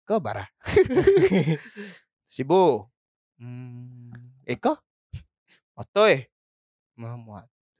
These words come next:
Hmm, kalau gula-gula kok? "Seribu, capek lah." <laughs>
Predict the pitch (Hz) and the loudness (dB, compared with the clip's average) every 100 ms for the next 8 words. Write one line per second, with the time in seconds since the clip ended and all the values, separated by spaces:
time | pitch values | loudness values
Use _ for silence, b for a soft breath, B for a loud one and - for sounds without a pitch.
0 | 113 - _ _ _ _ _ _ _ _ | -20 -20 _ _ _ _ _ _ _ _
1 | 113 113 120 120 - 123 135 143 139 147 | _ -20 -20 -20 -10 -8 -2 0 0 0
2 | 156 220 233 _ _ _ _ - 139 135 | 0 -2 -6 _ _ _ _ -6 -2 0
3 | 160 165 190 - 320 214 208 240 233 - | 0 2 2 4 2 4 4 6 6 4
4 | 285 330 277 349 285 - 285 349 269 285 | 6 6 6 6 6 4 4 4 4 4
5 | 254 214 247 277 247 - 339 302 - - | 4 4 2 2 2 4 4 4 0 2
6 | 508 659 | 4 6